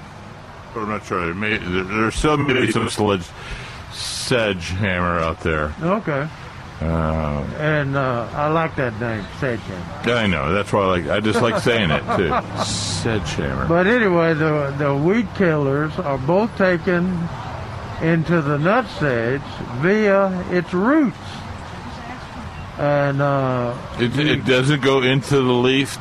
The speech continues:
Speaker 1: down into the roots. It goes directly to the roots, through the
Speaker 2: Yeah,
Speaker 1: ground.
Speaker 2: yeah, uh, the,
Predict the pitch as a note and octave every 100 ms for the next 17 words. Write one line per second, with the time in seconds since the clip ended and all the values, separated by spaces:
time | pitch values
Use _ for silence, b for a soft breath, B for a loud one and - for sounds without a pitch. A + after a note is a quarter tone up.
0 | - G#2+ A#2+ D3 C#3+ C#3+ - D#3 D3 D3+
1 | E3 D#3+ A#2 G2 G#2+ G#2+ - - G#2+ -
2 | C3 A#2+ - A2 G2+ G#2+ C#3+ - - -
3 | - G#2+ G2+ F#2+ F#2+ F3+ A#3 A#3+ D3+ B2
4 | B2 C#3 C#3+ C3+ A#2+ A#2 - - - C3+
5 | C3+ C3 B2 B2+